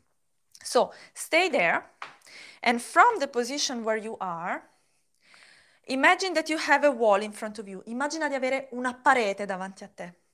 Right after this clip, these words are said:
E vuoi toccare questa parete che più o meno si trova, diciamo, a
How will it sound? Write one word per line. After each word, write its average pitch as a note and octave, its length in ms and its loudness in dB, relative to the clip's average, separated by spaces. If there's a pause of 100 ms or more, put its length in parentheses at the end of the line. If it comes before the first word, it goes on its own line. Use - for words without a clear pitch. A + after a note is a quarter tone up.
(520)
E - 100 -2
vuoi D#4+ 220 0
toccare A3+ 480 4
questa F4+ 340 0
parete G3+ 460 0
che G#3 100 -12
più A#3+ 160 -6
o A#3 40 -6
meno A3+ 200 -4
si A#3+ 160 -10
trova, G3 560 -2
diciamo, A#3 480 -2
a - 260 -6